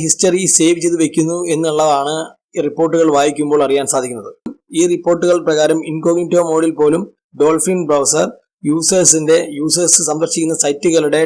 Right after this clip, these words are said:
ഡാറ്റകൾ ശേഖരിച്ചു വെക്കുന്നു എന്ന് അറിയാൻ കഴിയുന്നു. അടുത്ത ആപ്ലിക്കേഷനുകളാണ് ബാറ്ററി സേവിംഗ് ആപ്ലിക്കേഷനുകൾ. ഒരു കാര്യം മനസ്സിലാക്കുക, ഒരിക്കലും ഹാർഡ്വെയറിനെ സോഫ്റ്റ്വെയർ കൊണ്ട് ഭേദിക്കാൻ കഴിയില്ല.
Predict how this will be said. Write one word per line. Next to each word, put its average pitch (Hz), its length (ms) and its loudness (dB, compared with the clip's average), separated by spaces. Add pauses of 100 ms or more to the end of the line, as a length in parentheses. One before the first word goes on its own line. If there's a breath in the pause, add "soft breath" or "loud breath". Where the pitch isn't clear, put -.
ഡാറ്റകൾ 143 400 0 (100)
ശേഖരിച്ചു 147 400 0
വെക്കുന്നു 143 380 -2
എന്ന് 151 220 -2
അറിയാൻ 131 240 -2
കഴിയുന്നു. 113 280 -6 (340)
അടുത്ത 151 200 -2 (180)
ആപ്ലിക്കേഷനുകളാണ് 175 840 0 (440)
ബാറ്ററി 165 420 2
സേവിംഗ് 170 440 2
ആപ്ലിക്കേഷനുകൾ. 143 500 -4 (240)
ഒരു 190 160 4
കാര്യം 185 340 4
മനസ്സിലാക്കുക, 160 540 2 (240)
ഒരിക്കലും 175 500 2 (140)
ഹാർഡ്വെയറിനെ 170 680 4 (140)
സോഫ്റ്റ്വെയർ 170 420 4 (100)
കൊണ്ട് 156 240 2 (460)
ഭേദിക്കാൻ 160 480 2
കഴിയില്ല. 131 280 0